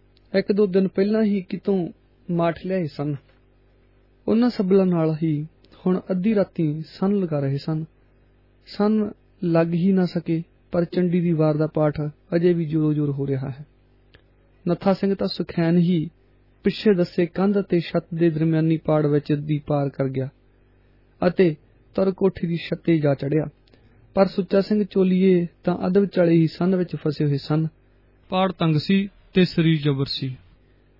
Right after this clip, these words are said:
ਨੱਥਾ ਸਿੰਘ ਨੇ ਉੱਪਰੋਂ ਬਰਾਂਡੇ ਦੀ ਛੱਤ ਉੱਤੇ ਆ ਕੇ ਮਸਾਂ ਤੂੰ ਘਸੀਟ ਕੇ ਖਿੱਚਿਆ, ਤਾਂ ਦੋਈ ਮਲਕੜੇ ਜਿਹੇ ਛੱਤ ਉੱਪਰੋਂ ਹੇਠਾਂ ਉਤਰੇ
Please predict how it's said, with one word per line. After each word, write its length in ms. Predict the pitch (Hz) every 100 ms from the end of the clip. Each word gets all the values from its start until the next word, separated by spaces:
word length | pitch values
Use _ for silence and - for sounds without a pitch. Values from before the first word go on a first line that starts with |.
| _ 170
ਨੱਥਾ 240 | - 196
ਸਿੰਘ 180 | 185 202
ਨੇ 100 | 196
ਉੱਪਰੋਂ 300 | 175 180 175
ਬਰਾਂਡੇ 260 | 165 175
ਦੀ 100 | 180
ਛੱਤ 320 | 180 - 165 -
ਉੱਤੇ 220 | - 170
ਆ 80 | 151
ਕੇ 200 | - 139 _ _ _ _ _ _ _ -
ਮਸਾਂ 300 | 185 185 208
ਤੂੰ 180 | 190 202
ਘਸੀਟ 340 | - 196 185
ਕੇ 300 | - 151 147 - _ _ _ _ -
ਖਿੱਚਿਆ, 520 | 185 180 226 196 185 - -
ਤਾਂ 100 | 185
ਦੋਈ 300 | 165 170 175
ਮਲਕੜੇ 480 | 165 160 - 175 170
ਜਿਹੇ 220 | 165 160
ਛੱਤ 320 | 151 160 -
ਉੱਪਰੋਂ 300 | 160 160 160
ਹੇਠਾਂ 300 | 160 156 147
ਉਤਰੇ 340 | 143 - 190